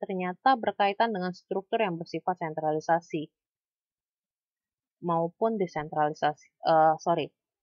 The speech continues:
yang bersifat sentralistik maupun yang at-, maupun desentralistik. Kemudian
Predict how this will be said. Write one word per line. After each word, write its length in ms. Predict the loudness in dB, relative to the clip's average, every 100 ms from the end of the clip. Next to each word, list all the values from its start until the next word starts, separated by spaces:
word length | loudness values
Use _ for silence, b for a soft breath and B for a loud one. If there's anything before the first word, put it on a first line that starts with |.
| 0
yang 240 | 2 4
bersifat 400 | 0 -2 2 2 _
sentralistik 960 | -4 -2 -2 0 2 2 -2 -6 -6 -6
maupun 320 | -6 -2 0 0
yang 160 | -2 -4 -4
at-, 220 | 0 0 _
maupun 400 | 2 2 2 0
desentralistik. 800 | 0 -4 -4 -4 -4 -6 -8 -10 _ _ _ _ _ -10
Kemudian 400 | -4 0 0 2